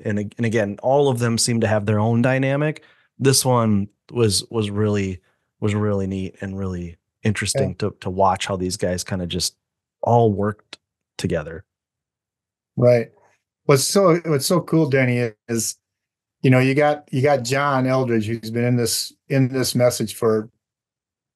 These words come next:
Speaker 2: twenty plus years, you know what I'm
Speaker 1: Mm-hmm.
Speaker 2: saying? And you got, you know, you got Morgan, who is a disciple of John, who got, you know, does the Becoming a King, which we'll be putting on here this year.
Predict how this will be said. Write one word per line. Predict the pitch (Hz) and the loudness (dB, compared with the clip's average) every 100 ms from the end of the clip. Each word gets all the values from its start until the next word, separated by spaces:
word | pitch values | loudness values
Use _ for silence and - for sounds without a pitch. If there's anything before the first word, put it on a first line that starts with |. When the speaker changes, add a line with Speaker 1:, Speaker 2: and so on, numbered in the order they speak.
| - | -16
Speaker 2:
twenty | - 143 143 131 | 0 4 4 2
plus | - - 123 - 127 | 0 0 0 -2 -4
years, | 123 120 104 104 107 - - | 0 2 2 0 -6 -8 -2
you | 117 | 0
know | 113 | 2
what | |
I'm | 107 | 0
Speaker 1:
Mm-hmm. | 104 110 104 110 | -2 -4 -6 -8
Speaker 2:
saying? | 113 _ _ _ _ _ _ - | -12 _ _ _ _ _ _ 2
And | 127 135 131 - | 4 4 0 -4
you | 135 | 2
got, | 135 131 127 - _ | 4 4 4 -2 _
you | 139 | 0
know, | 123 123 | 2 2
you | 120 | 2
got | 131 123 - | 4 2 2
Morgan, | 127 123 139 127 117 117 | 0 2 2 2 0 0
who | 107 123 | -2 -2
is | 120 117 | -2 -2
a | |
disciple | 107 113 - 135 135 123 | -4 -2 2 2 2 -2
of | 117 107 | -4 -4
John, | 123 110 107 107 110 | -2 0 0 -2 -2
who | 123 117 | -2 -2
got, | 113 131 120 117 - | -2 2 2 0 -2
you | 127 113 | 0 2
know, | 110 | 2
does | 117 113 | 0 -2
the | 113 | -2
Becoming | 107 - 117 113 | -2 0 0 0
a | |
King, | 104 143 127 117 | -2 -2 0 0
which | 110 | -2
we'll | 117 | -2
be | 110 110 | -2 -4
putting | - - 120 113 | -4 -2 0 0
on | 110 107 | 0 -2
here | 110 107 - _ _ _ _ - | -2 -6 -8 _ _ _ _ 0
this | - - | 2 2
year. | 117 107 110 | 0 0 -2